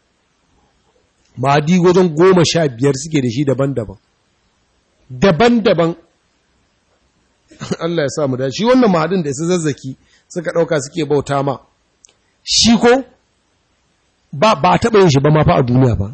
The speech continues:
Ba a taɓa yin shi ba, ƙarya ne. Mahaifin shi bai taɓa haihuwa ba har ya mutu. Sai wani mai suna Usman. Ka ji fa? Usman. Majhuli wanda bai da alaƙa da Ahlul Baiti. Su ko sun ce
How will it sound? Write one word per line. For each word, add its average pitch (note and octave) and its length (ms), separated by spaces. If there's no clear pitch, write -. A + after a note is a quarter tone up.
Ba A#2 160
a - 100
taɓa - 340
yin G3+ 100
shi C#3+ 80
ba, D#3+ 100
ƙarya E3+ 360
ne. C3+ 120
Mahaifin G#3 600
shi D3 260
bai D#3+ 140
taɓa - 360
haihuwa F3+ 440
ba D#3 100
har D#3+ 80
ya E3 140
mutu. E3 260
Sai - 200
wani G#3 180
mai F#3+ 160
suna F3 380
Usman. C#3+ 440
Ka C#3+ 120
ji D3 120
fa? D3+ 220
Usman. D3 380
Majhuli D#3 600
wanda F3 220
bai F3+ 240
da F3 140
alaƙa E3+ 420
da - 100
Ahlul D#3+ 400
Baiti. D3+ 240
Su G#3 180
ko G3 140
sun F3 220
ce D3+ 240